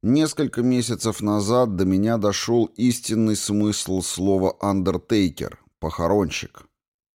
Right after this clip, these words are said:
Это название нашей профессии изначально было связано с тем, что городской гробовщик брал на себя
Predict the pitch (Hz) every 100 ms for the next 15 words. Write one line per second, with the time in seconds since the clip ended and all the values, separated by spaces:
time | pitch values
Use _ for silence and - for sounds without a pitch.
0 | - 131 160 143 123 107 123 113 110 104
1 | 107 - 101 101 101 - 139 135 - 92
2 | 85 80 92 - 127 131 101 87 98 95
3 | 90 87 101 92 78 82 - - 135 135
4 | - 101 85 95 98 - - 113 90 90
5 | 85 87 - 131 131 85 90 110 120 110
6 | 113 - 117 110 113 78